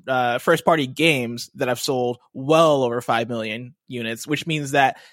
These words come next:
if you, if you're PlayStation and you release a game on P S V R right now, you are capping it at a certain place, right? Like, you cannot, like, if you wanted to release a Spider-Man for P S V R,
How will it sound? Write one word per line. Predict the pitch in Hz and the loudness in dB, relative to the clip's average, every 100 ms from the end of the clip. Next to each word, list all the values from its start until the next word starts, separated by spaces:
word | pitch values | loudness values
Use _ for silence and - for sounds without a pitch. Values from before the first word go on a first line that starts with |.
| - | -4
if | 147 175 | -2 2
you, | 233 | 4
if | 180 | 4
you're | 220 | 2
PlayStation | 247 175 175 190 190 156 139 | 4 4 4 0 -2 -4 -4
and | 143 | -4
you | 147 | -2
release | 139 139 135 | 0 -2 -6
a | |
game | 117 117 127 143 | -6 -6 -6 -10
on | 123 131 | -8 -6
P | 131 | -6
S | 123 | -6
V | 131 | -4
R | 120 120 | -2 -2
right | 143 | -2
now, | 151 160 175 _ _ _ | -2 -4 -4 _ _ _
you | 170 202 | 0 4
are | 185 180 175 165 - _ | 6 6 4 2 -4 _
capping | - 156 151 156 139 | -6 0 0 -2 -6
it | 131 - | -6 -4
at | 127 | -4
a | 117 | -4
certain | - 107 113 | -8 -10 -10
place, | 135 120 113 - | -10 -8 -10 -6
right? | 127 131 | -4 -4
Like, | 120 131 _ _ - | -4 -8 _ _ -6
you | 185 | 0
cannot, | 233 202 196 180 220 | 2 4 4 2 0
like, | 175 170 | -2 0
if | 180 | 0
you | 226 | 2
wanted | 226 196 | 2 0
to | 190 | 0
release | 165 170 - - _ - | 2 2 -2 -14 _ -2
a | 156 | -2
Spider-Man | - 147 156 147 139 135 | 0 4 4 4 -2 -6
for | 139 | -8
P | - | -6
S | 131 - | -6 -6
V | 127 | -6
R, | 120 113 | -2 -2